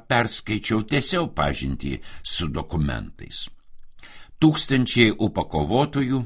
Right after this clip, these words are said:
ėjo į kovą vedimi vienos minties: atgauti Ukrainą arba žūti kovoje už laisvę. Atsargos kapitono Gryšino prisiminimai. Užklupome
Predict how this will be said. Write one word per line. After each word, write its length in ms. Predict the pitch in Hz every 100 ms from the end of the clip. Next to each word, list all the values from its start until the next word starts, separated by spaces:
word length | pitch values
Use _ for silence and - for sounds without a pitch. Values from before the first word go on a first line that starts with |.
| -
ėjo 360 | 123 135 127 120
į 100 | 104 -
kovą 320 | 110 107 104
vedimi 720 | 82 95 76 78 92 90 95 92 - -
vienos 520 | 76 120 120 107 -
minties: 600 | 90 82 78 73 65 -
atgauti 600 | 98 78 120 156 156 147
Ukrainą 800 | 113 - 85 80 78 160 170 156 147 - - -
arba 360 | - 107 104 107
žūti 460 | 85 139 160 131 -
kovoje 480 | 98 85 92 107 -
už 260 | 90 78
laisvę. 680 | 82 73 57 52 - 50 50 - - - - - - - - - - -
Atsargos 720 | 107 - 147 139 190 185 -
kapitono 1040 | - 135 104 - 131 131 120 113 107 98 82 - - - - - - - -
Gryšino 800 | 90 113 143 120 - 87 82 78
prisiminimai. 880 | 82 78 - 90 110 101 69 50 50 - - - - - - - - - -
Užklupome 920 | 147 147 - 120 123 120 139 151